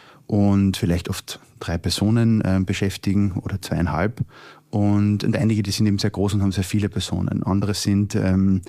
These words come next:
eher regional, äh, regionaler fokussiert und andere sind weltweit aktiv, et cetera, et cetera. Also man kann, man kann es dann unterschiedlich aufdröseln. Gleichzeitig ist es aber so, dass, ähm, diese Bandbreite, ähm,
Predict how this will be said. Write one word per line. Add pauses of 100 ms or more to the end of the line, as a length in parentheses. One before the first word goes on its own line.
(320)
eher
regional,
äh,
regionaler
fokussiert
und
andere
sind
weltweit
aktiv,
et
cetera,
et
cetera.
Also
man
kann,
man
kann
es
dann
unterschiedlich
aufdröseln. (680)
Gleichzeitig
ist
es
aber
so,
dass, (720)
ähm,
diese
Bandbreite, (460)
ähm,